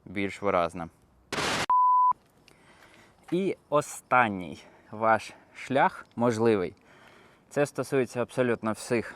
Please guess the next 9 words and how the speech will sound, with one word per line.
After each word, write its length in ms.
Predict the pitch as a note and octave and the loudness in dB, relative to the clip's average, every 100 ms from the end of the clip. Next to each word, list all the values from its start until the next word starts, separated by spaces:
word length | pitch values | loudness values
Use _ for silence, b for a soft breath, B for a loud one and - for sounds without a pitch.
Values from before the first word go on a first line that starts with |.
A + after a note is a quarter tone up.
| - | -10
власників 600 | A2 A2 G#2 G#2+ G2+ G2+ | 2 2 2 -6 -4 -6
будь-якого 600 | G2+ G2+ G2 G2+ G2+ G#2 | -4 -6 -6 -4 -4 0
року 280 | G#2+ - F#2 | -2 -2 -6
сьомого 400 | A2+ G#2 G2+ A2 | -4 -2 -2 -2
акорду. 500 | A#2 G#3 F#3+ D#3 D3 B B B B B B | 0 0 2 -2 -6 B B B B B B
Іти 460 | - A#2 E3+ G3 C3 - | -8 -2 0 0 -2 -4
тюнінг-шляхом, 1080 | C#3+ C3 A2 - - F#2+ - C#3+ G3+ F3+ C#3+ B C3+ | -2 -2 -4 -6 -4 -4 -4 2 2 2 -6 B -2
тюнінг-ательє, 920 | C3+ A2 G2 G#2 - F2 - B2 D#3 | -2 -2 -6 -10 -8 -12 -6 -4 -2
які 500 | F#2 - C3 C3 | -4 -4 -2 -2